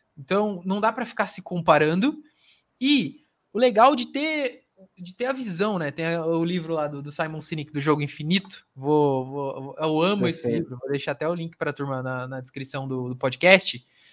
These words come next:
Speaker 1: Que, cara, de saber que, que não tem uma linha de chegada. O negócio não acaba. E, e quem tem essa visão de linha de chegada, prova-, geralmente, quando chega, se frustra.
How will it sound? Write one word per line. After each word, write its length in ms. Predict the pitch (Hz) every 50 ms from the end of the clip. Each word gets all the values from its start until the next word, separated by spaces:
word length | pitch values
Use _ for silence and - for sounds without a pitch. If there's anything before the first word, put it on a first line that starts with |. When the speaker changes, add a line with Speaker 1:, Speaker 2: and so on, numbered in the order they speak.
| _ _ _ _ _ _ _ _
Speaker 1:
Que, 140 | - - -
cara, 240 | - 311 302 254 202
de 100 | 185 202
saber 440 | - - 277 262 214 180 208 233 262
que, 280 | 269 - - 269 254
que 160 | - - - 226
não 220 | 220 226 240 240
tem 260 | 226 - 240 240 262
uma 140 | 262 240 214
linha 200 | 196 196 190 185
de 100 | 170 -
chegada. 640 | - - 170 156 139 131 120 117 110 107 104 113 131 _ _ _ _
O 60 | -
negócio 380 | 170 180 180 196 208 214 - 233
não 160 | 220 220 233
acaba. 640 | 269 269 - - 233 233 254 254 208 156 - - - _ _
E, 160 | 165 170 185 -
e 140 | - 196 208 190
quem 240 | - - 262 294
tem 240 | 302 302 262 247 262
essa 180 | 262 254 - 233
visão 420 | 190 185 185 165 147 165 190 233
de 120 | 226 196 185
linha 200 | 175 180 190 185
de 80 | 180
chegada, 640 | - - - 160 147 135 151 175 220 254 240 185 156
prova-, 300 | 143 - 180 196 202 175
geralmente, 560 | 160 190 247 269 277 240 220 233 262 262 -
quando 240 | - - 254 254 262
chega, 420 | - - - - 226 262 269 240
se 140 | 226 233 -
frustra. 580 | 233 - - 220 214 208 196 - - - 117